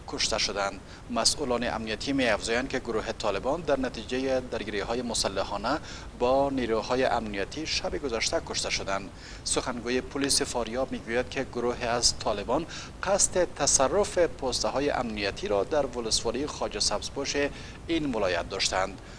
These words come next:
به گفتهٔ او، حملهٔ آنان با واکنش نیروهای امنیتی روبرو شده و در نتیجهٔ آن پنج تن از گروه طالبان به شمول یک فرمانده ارشد این گروه کشته شدند و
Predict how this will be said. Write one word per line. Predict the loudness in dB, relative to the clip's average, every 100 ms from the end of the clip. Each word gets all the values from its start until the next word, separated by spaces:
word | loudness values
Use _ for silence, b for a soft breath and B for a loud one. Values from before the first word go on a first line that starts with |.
| B 0
به |
گفتهٔ | 2 2 2
او، | 2 0 -2
حملهٔ | 0 -2 0 0 0
آنان | -2 -2
با | 2 2
واکنش | 4 2 0 -2 -2
نیروهای | -2 -2 0 0
امنیتی | 0 0 -2 -6 -2
روبرو | 0 4 4 2
شده | 4 4 2 B B B 2
و | 4 6 4 0
در | -4 -2
نتیجهٔ | -2 -2 -2 0
آن | 0 -2 -4
پنج | -6 -4 -2 -2
تن | 0 0
از | 2 2 0 B B -6
گروه | -2 0 -2
طالبان | -2 -4 -2 -2 0
به | -2
شمول | -2 -2 -2
یک | -4
فرمانده | -2 -2 -2 -2 0 0
ارشد | 0 0
این | -2 -2
گروه | -2 -2 -2
کشته | 0 0
شدند | 0 -2 2
و | 4 2